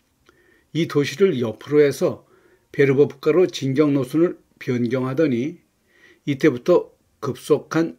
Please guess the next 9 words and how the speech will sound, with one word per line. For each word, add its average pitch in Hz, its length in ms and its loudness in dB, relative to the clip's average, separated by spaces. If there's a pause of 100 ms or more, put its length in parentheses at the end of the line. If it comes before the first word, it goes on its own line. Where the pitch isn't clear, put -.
(200)
진격 131 600 -4
속도를 - 480 -8
가지고 123 580 -4 (720)
야코벤코바를 123 760 -2
거쳐 139 520 -4 (280)
거침없이 - 840 -8
러시아군 127 680 -4 (220)
영내로 120 680 -2
들어왔습니다. 101 760 -8